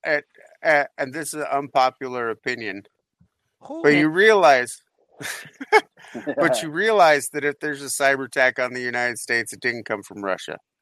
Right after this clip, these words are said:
Speaker 1: It came from our own people. Because they need to get
Speaker 2: Mm.
Speaker 1: people to buy in to the digital dollar.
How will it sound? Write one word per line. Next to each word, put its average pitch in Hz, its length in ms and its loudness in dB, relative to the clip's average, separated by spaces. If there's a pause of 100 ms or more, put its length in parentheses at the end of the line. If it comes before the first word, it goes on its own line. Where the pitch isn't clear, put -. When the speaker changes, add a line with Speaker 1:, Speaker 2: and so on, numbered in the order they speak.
(260)
Speaker 1:
It 120 140 -4
came 127 220 4
from 123 220 -4
our 113 140 4
own 113 280 0
people. 101 340 -12 (1200)
Because 143 440 8
they 147 140 8
need 151 380 6
to 180 180 4
get 151 320 6
Speaker 2:
Mm. 190 80 -10
Speaker 1:
people 156 380 -2
to 143 120 2
buy 127 340 8
in 143 460 2
to 143 120 -6
the 123 140 -4
digital 123 460 -4
dollar. 107 460 2